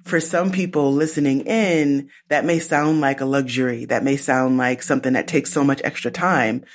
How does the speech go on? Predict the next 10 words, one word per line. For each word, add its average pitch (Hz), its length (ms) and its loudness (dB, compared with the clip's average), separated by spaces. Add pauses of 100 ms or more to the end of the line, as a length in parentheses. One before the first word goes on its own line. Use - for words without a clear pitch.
(280)
but - 160 0
actually 294 460 0
it - 160 -8
doesn't. 139 440 0 (260)
And 226 500 2 (260)
can 180 220 0
you 175 260 0
afford 156 420 0
not 120 320 -4
to? - 180 -6